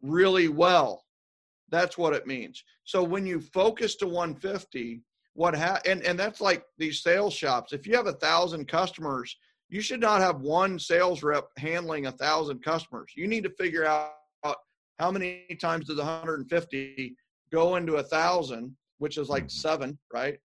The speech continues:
Speaker 1: And
Speaker 2: Mm-hmm.
Speaker 1: I would have seven reps who handle a hundred and fifty clients apiece.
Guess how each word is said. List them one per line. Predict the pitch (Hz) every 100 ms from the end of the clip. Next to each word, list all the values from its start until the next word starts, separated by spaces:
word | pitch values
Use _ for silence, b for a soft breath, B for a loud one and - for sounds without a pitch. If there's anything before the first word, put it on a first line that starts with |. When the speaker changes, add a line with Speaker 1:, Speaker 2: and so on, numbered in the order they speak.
| _ -
Speaker 1:
And | 160
Speaker 2:
Mm-hmm. | -
Speaker 1:
I | 170
would | 208 190
have | 165 143
seven | - 185 202
reps | 170 160 160 - - _
who | 170 156
handle | 165 170 160
a | 143
hundred | 165 165
and | 151 156
fifty | 151 160
clients | 151 143 139 139 139
apiece. | 143 190 135 -